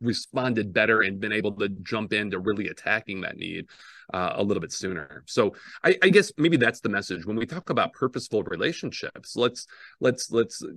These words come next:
build into that purposefulness and then be able to, uh, really gauge whether that person, uh, can, can utilize coaching, uh, at this particular moment, or maybe that person needs more of the appreciation, which is what I needed that day.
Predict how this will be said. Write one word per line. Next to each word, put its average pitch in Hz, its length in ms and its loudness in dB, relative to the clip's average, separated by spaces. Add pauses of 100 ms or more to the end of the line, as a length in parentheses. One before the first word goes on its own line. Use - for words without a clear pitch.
(260)
build 139 580 6 (240)
into 131 280 0
that 101 200 0
purposefulness 95 920 -6
and 107 320 -4
then 117 280 -2
be 101 280 -4
able 120 300 2
to, 101 460 0 (340)
uh, 92 600 2 (340)
really 135 380 4
gauge 95 520 -2
whether 113 320 2
that 107 200 0
person, 107 500 -2 (260)
uh, 95 280 0
can, 104 280 -2
can 104 220 -6
utilize 107 540 4
coaching, 208 400 -2 (160)
uh, 123 240 0
at 131 120 -2
this 143 140 0
particular 143 460 0
moment, 139 320 0
or 117 80 2
maybe 131 240 4
that 127 160 2
person 127 280 0
needs 120 240 0
more 117 160 2
of 98 100 0
the 104 100 0
appreciation, 107 720 2
which 110 140 -2
is 101 100 -2
what 107 120 6
I 107 100 4
needed 98 320 0
that 85 180 0
day. 87 320 2